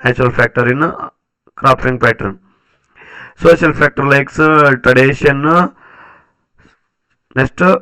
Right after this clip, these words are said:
<clears throat> superstitions and then illiteracy.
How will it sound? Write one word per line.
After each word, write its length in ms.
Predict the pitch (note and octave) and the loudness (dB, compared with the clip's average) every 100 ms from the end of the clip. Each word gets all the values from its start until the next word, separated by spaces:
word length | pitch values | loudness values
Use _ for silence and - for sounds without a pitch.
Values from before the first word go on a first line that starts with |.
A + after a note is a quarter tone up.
| - | -4
<clears throat> 320 | D3+ C3 B2+ _ _ _ _ _ _ _ _ _ _ _ _ _ - | -6 -4 -8 _ _ _ _ _ _ _ _ _ _ _ _ _ -6
superstitions 720 | C3+ C3 C#3 B2+ C#3+ C3+ - - - - _ _ _ _ _ _ _ _ _ _ _ _ _ _ _ _ _ _ _ _ _ _ | -4 -2 -2 -2 -2 -2 -6 -18 -20 -20 _ _ _ _ _ _ _ _ _ _ _ _ _ _ _ _ _ _ _ _ _ _
and 160 | B2+ C3+ | -2 2
then 140 | D#3 F3 | 0 0
illiteracy. 560 | - D#3 D3 B2+ A#2+ - | 0 2 2 0 -4 -12